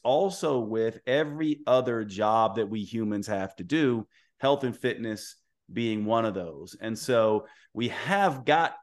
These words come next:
to begin looking at this and looking at it strongly, which is one of the reasons that I've pivoted over the last, you know, fifteen years or so into this area, um, in addition to my metabolism work. And it's, uh, funny and interesting to see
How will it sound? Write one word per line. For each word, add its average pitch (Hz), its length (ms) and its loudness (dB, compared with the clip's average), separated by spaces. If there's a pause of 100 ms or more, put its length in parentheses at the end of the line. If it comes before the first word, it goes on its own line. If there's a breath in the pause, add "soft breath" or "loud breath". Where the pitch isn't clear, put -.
to 131 100 -6
begin 120 420 0
looking 127 320 0
at 104 200 -4
this 110 180 -8
and 110 100 -6
looking 113 280 -6
at 104 120 -2
it 104 80 -8
strongly, 113 500 -6
which 123 140 -6
is 143 100 -14
one 202 120 -6
of 196 60 -4
the 165 80 -2
reasons 120 380 -2
that 113 240 0 (400 loud breath)
I've 123 280 2
pivoted 110 400 0
over 107 180 -2
the 101 80 -2
last, 104 420 -2
you 107 60 -6
know, 101 80 -6
fifteen 104 640 -6
years 107 440 -2
or 98 100 -8
so 98 500 -4 (300 soft breath)
into 117 380 -4
this 101 280 -2
area, 107 560 2 (340 loud breath)
um, 101 340 -2
in 135 120 2
addition 123 380 2
to 113 100 -6
my 104 140 -2
metabolism 92 640 -4
work. 90 360 -8
And 104 160 -6
it's, - 240 -8
uh, 104 160 -2
funny 117 560 -2
and 101 220 -6
interesting 101 480 -8
to 98 80 -12
see 98 420 -6